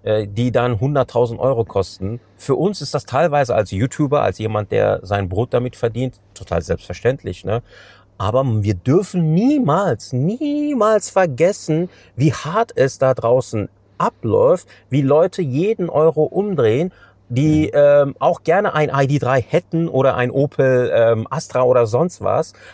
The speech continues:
Speaker 1: aber es einfach schlicht nicht, sich nicht leisten können, ne? Und deswegen finde ich das super. Und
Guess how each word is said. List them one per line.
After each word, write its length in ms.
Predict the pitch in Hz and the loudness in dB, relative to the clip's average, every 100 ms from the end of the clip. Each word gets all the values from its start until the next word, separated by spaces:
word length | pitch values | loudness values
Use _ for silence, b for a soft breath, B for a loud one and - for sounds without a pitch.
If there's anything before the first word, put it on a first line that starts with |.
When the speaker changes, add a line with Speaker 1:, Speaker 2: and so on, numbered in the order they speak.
| B | B
Speaker 1:
aber 200 | - 120 - | -2 0 0
es 180 | 117 - | -2 -2
einfach 280 | 107 - 147 | -4 -4 -8
schlicht 360 | - 107 - | -6 -8 -4
nicht, 300 | 127 143 - | -4 -4 -6
sich 180 | - 117 | -6 -4
nicht 160 | 160 - | -4 -2
leisten 400 | 165 349 - 143 | -2 -2 -4 -4
können, 280 | 110 90 85 _ - | -4 -6 -8 _ -4
ne? 200 | 117 - _ B B B B | -2 -2 _ B B B B
Und 260 | - 123 113 | -2 -2 0
deswegen 360 | 170 - 165 147 | -2 0 -2 -2
finde 180 | 135 | -4
ich 80 | 131 | -2
das 180 | 123 107 | -2 -2
super. 420 | 113 170 185 208 - b b | -2 -2 -2 -2 -6 b b
Und 320 | - 131 147 | 0 2 0